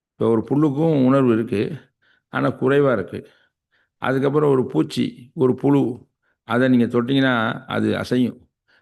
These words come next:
அப்ப அதுக்கு உணர்வு கூடிருது. அதே நேரத்துல ஒரு மீனை தொட்டீங்கன்னா அது ரொம்ப துள்ளும். அப்ப அதுக்கு இன்னும் உணர்வு கூடிருது. ஒரு பறவையை பிடிச்சின்னா கீ கீன்னு கத்தும், அதுக்கு இன்னும் உணர்வு கூடிருது. அடுத்து விலங்குகள் தொட்டீங்கன்னா ரொம்ப சவுண்டை கொடுக்கும், அது உணர்வு கூடிருது.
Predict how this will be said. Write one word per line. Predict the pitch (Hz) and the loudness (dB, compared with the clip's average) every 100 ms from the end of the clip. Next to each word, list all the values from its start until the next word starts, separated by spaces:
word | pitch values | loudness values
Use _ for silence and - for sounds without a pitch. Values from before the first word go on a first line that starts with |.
| - | -10
அப்ப | - 139 127 | -6 -2 0
அதுக்கு | 120 117 117 | 0 0 0
உணர்வு | 131 135 120 | 2 2 2
கூடிருது. | 131 127 101 85 - - _ _ _ _ _ _ _ _ _ _ _ | 2 2 2 -2 -10 -16 _ _ _ _ _ _ _ _ _ _ _
அதே | - 123 143 | -4 0 2
நேரத்துல | 135 139 | 2 2
ஒரு | 127 120 | 4 4
மீனை | 151 160 | 4 2
தொட்டீங்கன்னா | 123 120 117 123 131 123 120 | 2 0 0 0 0 0 -2
அது | - - 113 | -4 -4 -2
ரொம்ப | 117 147 135 | 0 0 0
துள்ளும். | 127 123 120 95 87 _ _ _ _ | 2 2 0 -2 -16 _ _ _ _
அப்ப | 120 120 | -6 -2
அதுக்கு | 117 127 127 | 0 0 0
இன்னும் | 127 135 | 2 2
உணர்வு | 123 131 120 120 | 2 2 2 2
கூடிருது. | 120 95 87 - - _ _ _ _ - | 2 0 -6 -12 -16 _ _ _ _ -2
ஒரு | 127 | 0
பறவையை | 113 123 147 156 123 | 2 0 2 2 2
பிடிச்சின்னா | 120 120 127 123 | 0 0 0 -2
கீ | - 131 | -2 -2
கீன்னு | 123 127 | 0 -2
கத்தும், | 110 107 127 104 - | -4 -4 -4 -4 -6
அதுக்கு | 107 123 123 | -4 -2 0
இன்னும் | 131 123 | 0 2
உணர்வு | 123 127 117 127 | 2 0 -2 -2
கூடிருது. | 107 87 - _ _ _ _ _ _ | -2 -6 -16 _ _ _ _ _ _
அடுத்து | - 117 139 127 | -6 -4 -2 0
விலங்குகள் | 117 143 160 143 120 117 | 2 2 2 0 0 -2
தொட்டீங்கன்னா | 123 127 123 | 0 0 2
ரொம்ப | 113 127 131 | 2 2 2
சவுண்டை | 113 120 120 | 0 0 0
கொடுக்கும், | 104 95 95 - _ _ | -2 -6 -10 -14 _ _
அது | - 123 143 | -6 -2 0
உணர்வு | 131 139 123 127 | 0 0 0 -2
கூடிருது. | 120 107 - | -4 -6 -14